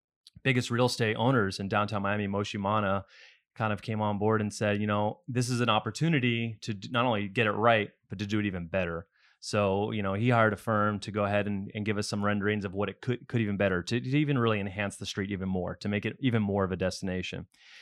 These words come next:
Um, and then through the D D A and the Flagler Street Task Force, kind of, um,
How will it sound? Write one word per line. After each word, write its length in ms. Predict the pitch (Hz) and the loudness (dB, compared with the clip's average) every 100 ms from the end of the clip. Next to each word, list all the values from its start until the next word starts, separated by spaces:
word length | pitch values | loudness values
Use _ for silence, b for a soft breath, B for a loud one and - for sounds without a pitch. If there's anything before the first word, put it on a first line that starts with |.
| B B - | B B -2
Um, 520 | 98 95 95 92 113 _ | 2 2 0 -4 -8 _
and 160 | 107 104 | -6 0
then 600 | 107 110 107 107 104 110 - | 2 2 2 -2 -4 -6 -8
through 160 | 117 110 | -2 0
the 100 | 110 | 2
D 180 | 110 | 2
D 180 | 107 110 | 2 2
A 220 | 107 107 | 4 4
and 100 | 104 | 2
the 40 | 98 | -2
Flagler 280 | - 98 95 | 0 0 0
Street 200 | - - | -8 0
Task 300 | 110 104 - | 2 2 2
Force, 460 | 110 110 104 - b b _ | 0 2 0 -6 b b _
kind 240 | 107 110 | -2 2
of, 240 | 110 98 107 | 2 0 2
um, 460 | 104 104 98 98 | 4 4 2 -2